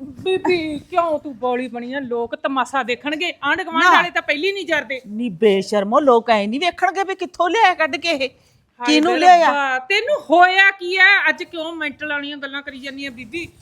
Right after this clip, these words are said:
Speaker 1: ਕੱਢ ਕੇ ਲਿਆਇਆ, ਐਂ ਕਰ ਚਾਚੀਆਂ ਤਾਈਆਂ ਨੂੰ ਬੁਲਾ ਲੈ। ਜੇ ਉਹਨਾਂ ਨੇ ਇਹ ਗੱਲ ਕਹਿਤੀ ਵੀ ਇਹਦੀ ਬਹੂ ਆ, ਫੇਰ ਕੀ ਕਰੇਂਗੀ?
Speaker 2: ਮੈਂਟਲ ਮੈਂ ਹੈ ਨਹੀਂ, ਤੁਸੀਂ ਮੈਨੂੰ ਬਣਾਓਗੇ। ਹਾਂ,
Speaker 1: ਹੋਈ ਜਾ
Speaker 2: ਰਲ ਜਾ ਉਹਨਾਂ ਦੇ ਨਾਲ ਹੀ, ਵਗ ਜਾ, ਤੂੰ ਵੀ ਜੁੱਤੀਆਂ ਖਾਏਂਗੀ ਮੇਰੇ ਤੋਂ।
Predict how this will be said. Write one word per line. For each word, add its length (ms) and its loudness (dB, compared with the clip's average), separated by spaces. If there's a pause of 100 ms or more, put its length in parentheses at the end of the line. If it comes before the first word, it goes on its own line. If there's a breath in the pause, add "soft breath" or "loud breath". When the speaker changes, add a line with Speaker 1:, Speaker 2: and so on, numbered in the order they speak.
(160)
Speaker 1:
ਕੱਢ 220 -2
ਕੇ 200 -6
ਲਿਆਇਆ, 280 -2 (320)
ਐਂ 60 4
ਕਰ 160 -2
ਚਾਚੀਆਂ 380 -4
ਤਾਈਆਂ 300 -4
ਨੂੰ 100 -8
ਬੁਲਾ 200 -4
ਲੈ। 140 -6
ਜੇ 180 -4
ਉਹਨਾਂ 360 -4
ਨੇ 120 -2
ਇਹ 60 -4
ਗੱਲ 200 -4
ਕਹਿਤੀ 260 -8
ਵੀ 140 -8
ਇਹਦੀ 160 -6
ਬਹੂ 260 -8
ਆ, 40 -8
ਫੇਰ 240 -2
ਕੀ 140 -4
ਕਰੇਂਗੀ? 360 -4 (140)
Speaker 2:
ਮੈਂਟਲ 380 -4
ਮੈਂ 120 4
ਹੈ 300 2
ਨਹੀਂ, 260 -4 (280)
ਤੁਸੀਂ 220 -2
ਮੈਨੂੰ 280 2
ਬਣਾਓਗੇ। 640 4 (640)
ਹਾਂ, 160 6
Speaker 1:
ਹੋਈ 140 -8
ਜਾ 140 -8
Speaker 2:
ਰਲ 240 6
ਜਾ 200 6
ਉਹਨਾਂ 180 6
ਦੇ 80 8
ਨਾਲ 260 4
ਹੀ, 100 -4 (240)
ਵਗ 200 4
ਜਾ, 300 2 (540)
ਤੂੰ 120 0
ਵੀ 100 0
ਜੁੱਤੀਆਂ 440 2
ਖਾਏਂਗੀ 340 2
ਮੇਰੇ 220 4
ਤੋਂ। 180 -4